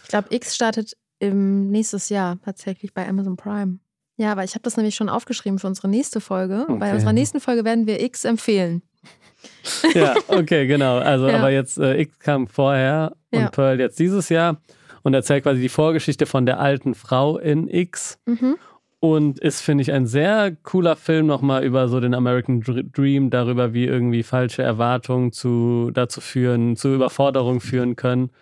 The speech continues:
Speaker 1: So.
Speaker 2: Darüber, wie so Erwartungshaltungen an sich selbst und an den Erfolg zu bestimmten Überforderungen führen können. Und ich finde, der ist sehr nice inszeniert,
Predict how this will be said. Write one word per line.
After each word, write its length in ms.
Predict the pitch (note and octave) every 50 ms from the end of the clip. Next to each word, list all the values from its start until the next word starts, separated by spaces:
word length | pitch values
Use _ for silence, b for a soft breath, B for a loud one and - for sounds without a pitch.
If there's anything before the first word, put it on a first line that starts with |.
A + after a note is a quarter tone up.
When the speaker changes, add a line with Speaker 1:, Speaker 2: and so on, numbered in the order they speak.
| b b b b b
Speaker 1:
So. 180 | b - G#3 -
Speaker 2:
Darüber, 440 | - C3+ C3 C3 C#3+ C3+ C#3 C3 A#2+
wie 80 | C3+
so 120 | C3 B2 C3
Erwartungshaltungen 1040 | C#3 C3 A2 A#2 C3+ C#3+ D3+ - - D3 C3+ - - C#3 C#3 C#3 B2+ - C#3+ B2+ B2
an 180 | - C3+ C#3 C3+
sich 200 | B2+ C3+ B2+ -
selbst 480 | - - B2 B2+ C3 C3+ B2+ - -
und 120 | C3+ B2 A#2+
an 160 | - C3+ C3
den 140 | C3 B2+ B2+
Erfolg 560 | C3 A#2 - - C3+ C3 C3 C3 B2 - -
zu 160 | - C3+ A#2+
bestimmten 400 | A2+ G#2+ - C3+ C3 B2 - -
Überforderungen 680 | B2 A#2+ B2 - - C3+ C3+ C3 C3+ C3 B2+ B2+ B2+ B2
führen 280 | - - C3+ B2+ B2 A#2
können. 260 | - C3 B2+ B2 A#2+
Und 60 | A#2
ich 80 | A2+ -
finde, 160 | - A2+ A#2
der 60 | A#2
ist 160 | G#2+ G2+ G#2
sehr 200 | A#2 C3+ D3 D#3
nice 300 | D#3 D3 C#3 C#3+ C#3 -
inszeniert, 640 | D3 C#3 B2+ - - - B2+ B2 B2 B2 B2+ C3 B2+